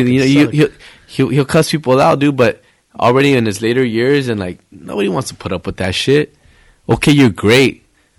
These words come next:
Speaker 1: Okay, your fucking ego ge-, gets that big where you gotta, you gotta fucking treat everybody else like shit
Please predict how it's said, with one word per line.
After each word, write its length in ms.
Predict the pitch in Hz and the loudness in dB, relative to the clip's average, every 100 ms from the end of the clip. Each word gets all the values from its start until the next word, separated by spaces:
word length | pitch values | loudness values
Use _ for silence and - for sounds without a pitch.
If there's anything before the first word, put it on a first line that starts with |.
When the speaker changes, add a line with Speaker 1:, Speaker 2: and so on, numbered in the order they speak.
| _ | _
Speaker 1:
Okay, 260 | - 98 131 | -10 -2 0
your 140 | 123 | 2
fucking 260 | 120 123 117 | 0 -2 -2
ego 240 | 120 123 | -2 -2
ge-, 180 | 120 - | -4 -4
gets 220 | 110 113 - | -4 -4 -2
that 160 | 101 | -4
big 220 | 92 101 | -2 -4
where 120 | 113 104 | -2 -4
you 120 | 98 | -2
gotta, 320 | 104 104 101 - _ _ _ - | -2 -2 -4 -12 _ _ _ -12
you 120 | 104 | -4
gotta 200 | 110 101 | -2 -2
fucking 280 | 104 107 95 | -4 -6 -6
treat 200 | - 107 | -2 0
everybody 260 | 104 104 101 | 0 0 -2
else 200 | 104 98 | -2 -4
like 140 | 90 | -6
shit 460 | - 107 123 - | -4 0 0 -2